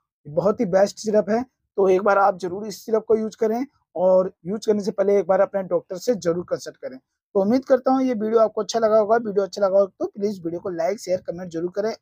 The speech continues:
और कभी भी इस बोतल को कोई भी अगर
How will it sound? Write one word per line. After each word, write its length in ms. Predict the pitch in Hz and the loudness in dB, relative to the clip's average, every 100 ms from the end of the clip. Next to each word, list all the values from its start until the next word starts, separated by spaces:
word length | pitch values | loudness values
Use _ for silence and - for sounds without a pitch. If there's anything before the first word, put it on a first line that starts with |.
| - | 0
और 280 | 208 277 - | 2 2 -2
कभी 200 | 208 220 | -4 -2
भी 160 | 233 294 _ _ _ - | -4 -8 _ _ _ -8
इस 160 | 233 208 | -8 -6
बोतल 300 | 190 196 214 | -6 -2 -2
को 180 | 208 220 | 2 0
कोई 300 | - 226 269 | 4 2 4
भी 140 | 277 262 | 2 0
अगर 180 | 233 | 0